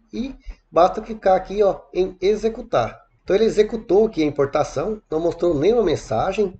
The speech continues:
às vezes pode acontecer dependendo do tamanho do seu arquivo aí, pode ser que ele te re-, redirecione, pode ser que não, mas perceba que tá importado aqui, então tem aqui os dados, né, da categoria e tal, post, que eu não estou utilizando por enquanto,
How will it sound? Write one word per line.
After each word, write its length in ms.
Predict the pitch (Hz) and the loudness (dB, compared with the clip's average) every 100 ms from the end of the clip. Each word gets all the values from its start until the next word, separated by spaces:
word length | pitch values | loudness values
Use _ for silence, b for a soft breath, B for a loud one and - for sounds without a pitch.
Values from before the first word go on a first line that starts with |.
| _ | _
às 160 | - 127 | -6 -2
vezes 220 | 156 180 | -2 -4
pode 260 | - 165 165 | 0 0 2
acontecer 400 | 170 156 143 143 | -2 -2 -4 -6
dependendo 480 | 156 185 143 170 | -4 -2 0 0
do 80 | 202 | -2
tamanho 340 | 180 143 135 139 | -2 0 0 -2
do 60 | |
seu 160 | 143 135 | -2 -2
arquivo 480 | 117 - 123 151 127 | -2 -6 -10 -6 -2
aí, 160 | 147 | -4
pode 300 | 185 135 127 | -2 -4 -4
ser 80 | 139 | -8
que 80 | 139 | -10
ele 100 | 131 | -10
te 100 | 135 | -8
re-, 220 | 131 127 - | -6 -8 -2
redirecione, 680 | 156 180 147 123 - 151 | 0 0 -2 -2 -2 -4
pode 240 | 151 135 131 | -2 -4 -4
ser 160 | 117 | -10
que 100 | 117 | -8
não, 300 | 233 180 247 - b b b | -6 -4 -4 -8 b b b
mas 300 | - 262 294 - | -2 -2 -2 -6
perceba 420 | - 254 202 202 | -4 -2 0 0
que 120 | 220 214 | -2 0
tá 160 | 190 | 0
importado 580 | 190 220 208 208 156 160 | 0 0 0 0 0 0
aqui, 260 | 156 - 220 | -4 -2 -2
então 240 | - 147 | 0 0
tem 200 | 143 147 | 2 0
aqui 120 | 127 | 0
os 140 | 135 120 | -4 0
dados, 360 | 120 160 160 123 | 2 2 2 -2
né, 180 | 117 110 - | -4 -8 -16
da 80 | - | -18
categoria 680 | - 127 135 180 165 196 160 | -10 -6 -4 -4 -2 2 2
e 100 | - | 2
tal, 540 | 139 175 180 - - _ _ _ _ _ _ - | 2 4 2 -4 -20 _ _ _ _ _ _ 2
post, 580 | 147 185 196 - - - _ _ _ _ - | 6 6 6 2 -18 -20 _ _ _ _ -8
que 80 | 120 | -2
eu 40 | |
não 80 | 131 | -2
estou 220 | 165 151 | -2 -4
utilizando 460 | 143 127 120 127 123 | -6 -6 -4 -4 -2
por 140 | 123 | -6
enquanto, 500 | 127 - 160 220 - | -4 0 2 2 -2